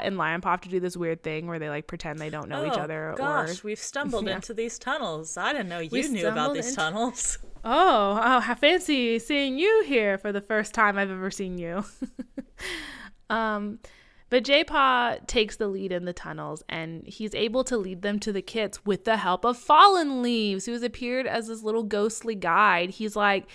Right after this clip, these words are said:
Speaker 1: "Yeah, I died in these tunnels, and I've just spent all of the rest of my afterlife exploring them, so I know where the kids are.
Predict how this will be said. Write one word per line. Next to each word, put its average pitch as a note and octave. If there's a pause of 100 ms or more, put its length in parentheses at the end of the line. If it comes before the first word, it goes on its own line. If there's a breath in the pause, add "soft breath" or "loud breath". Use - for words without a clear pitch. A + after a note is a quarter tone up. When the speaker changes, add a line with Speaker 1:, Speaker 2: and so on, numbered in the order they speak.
(260 loud breath)
Speaker 1:
"Yeah, A#3+
I A3
died A#3
in D4+
these C#4
tunnels, D4
and A3+
I've G#3
just G#3+
spent A3
all G3+
of G3+
the G3
rest F3+
of F#3+
my F3
afterlife F#3+
exploring -
them, -
so G3
I G#3+
know G#3+
where F3
the D#3+
kids D#3
are. F3+